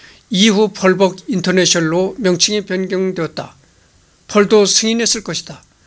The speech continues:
천구백육십 년대와 천구백칠십 년대의 분쟁은 이제 옛 이야기에 불과하다. 통합기관의 직원들은 매년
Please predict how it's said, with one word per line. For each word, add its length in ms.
천구백육십 760
년대와 460
천구백칠십 800
년대의 340
분쟁은 560
이제 280
옛 320
이야기에 460
불과하다. 580
통합기관의 720
직원들은 540
매년 580